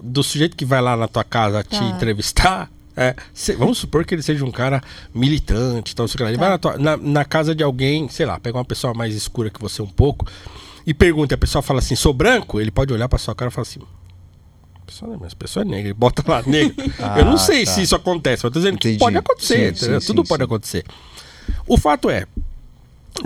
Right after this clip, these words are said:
Speaker 1: dentro desse espectro muito grande de tonalidades de cores no Brasil, porque o Brasil é um país mestiço,
Speaker 3: Sim.
Speaker 1: né?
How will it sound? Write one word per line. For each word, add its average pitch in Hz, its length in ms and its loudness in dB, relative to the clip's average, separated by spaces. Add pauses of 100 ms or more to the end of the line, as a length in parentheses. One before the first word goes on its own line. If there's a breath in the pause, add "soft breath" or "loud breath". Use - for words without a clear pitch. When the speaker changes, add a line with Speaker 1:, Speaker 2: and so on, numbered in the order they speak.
Speaker 1:
dentro 226 280 4
desse 180 280 0
espectro 139 500 0
muito 185 680 4
grande 135 340 0
de 123 100 -2
tonalidades 113 640 0
de 104 80 -6
cores 110 320 -2
no 113 100 -6
Brasil, 104 320 2
porque - 160 -6
o 107 40 -2
Brasil 107 380 0
é 151 100 2
um 208 140 -2
país 127 400 0
mestiço, - 800 -2
Speaker 3:
Sim. 90 380 -4 (180)
Speaker 1:
né? 123 140 0